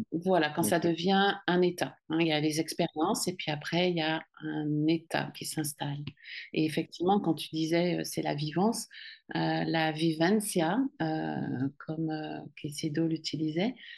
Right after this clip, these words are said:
Speaker 1: c'est
Speaker 2: Caicedo, qui est le fondateur de la sophrologie, du coup.
Speaker 1: Exactement, voilà. C'est, euh, vraiment un état de, de transformation, euh, totale, c'est-à-dire qu'il y a un avant et un après.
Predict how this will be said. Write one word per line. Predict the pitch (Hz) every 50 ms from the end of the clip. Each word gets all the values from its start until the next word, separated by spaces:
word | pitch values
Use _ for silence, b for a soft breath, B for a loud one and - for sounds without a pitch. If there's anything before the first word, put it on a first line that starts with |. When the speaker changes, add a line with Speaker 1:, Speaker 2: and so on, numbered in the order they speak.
| B B _
Speaker 1:
c'est | - 127
Speaker 2:
Caicedo, | - - 117 110 117 120
qui | 117 - 120
est | 110
le | 107 104
fondateur | - - 110 107 104 101 - 110 107
de | 104
la | 98 98
sophrologie, | 90 - 95 - - - 95 95 95 104 117
du | 110 104
coup. | 95 - - - _ - -
Speaker 1:
Exactement, | 143 147 - - 156 151 160 170 202 233 214 -
voilà. | 160 156 160 180 202 B B B B B B B B
C'est, | - - - - 202 196 196 196 185 190 -
euh, | - 175 175 170 170 170 165
vraiment | 156 160 - 180 180 196 208 240 247
un | 220 190 185
état | 180 180 180 - 208 214 233 254
de, | 247 202 190 - 180 180 175 175 170 170 165 165 165 165 b b b b b _ _ 170 165 - _ _ - - - - - - _ _
de | 165 175 180 170 175 -
transformation, | - - - 226 247 233 - - 226 220 214 202 202 - - 262 233 202 190 - _ 175
euh, | 170 165 160 156 151 151 147 143 - - - - _ -
totale, | - 214 208 - 220 214
c'est-à-dire | 196 - - 175 - 175 185 208
qu'il | 208 - - 185
y |
a | 185
un | 185 196
avant | 208 214 208 190 220 247 269
et | 240 196
un | 175 170 175
après. | 190 196 196 - - 196 190